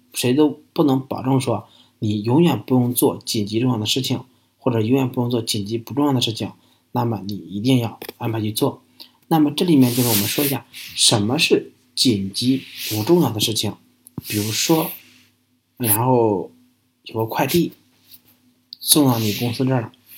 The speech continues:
打电话你取快递，这个事情呢就是紧急不重要的事情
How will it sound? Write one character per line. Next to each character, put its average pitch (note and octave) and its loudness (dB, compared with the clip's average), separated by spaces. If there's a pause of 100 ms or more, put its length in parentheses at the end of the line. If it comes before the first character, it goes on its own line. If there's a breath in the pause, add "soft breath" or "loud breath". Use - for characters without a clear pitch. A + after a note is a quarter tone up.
打 G#2+ -4
电 A#2 2
话 C3 6
你 B2 2
取 A2+ -2
快 A2+ 0
递， C3+ -2 (720)
这 G3+ 4
个 C#3 0
事 C3 0
情 A#2+ 0
呢 G#2 -6
就 B2+ -2
是 A#2 -6
紧 G#2 0
急 A#2 -2
不 A#2 -8
重 C#3 -2
要 B2+ 2
的 A2+ -2
事 G#2 -4
情 G#2 -4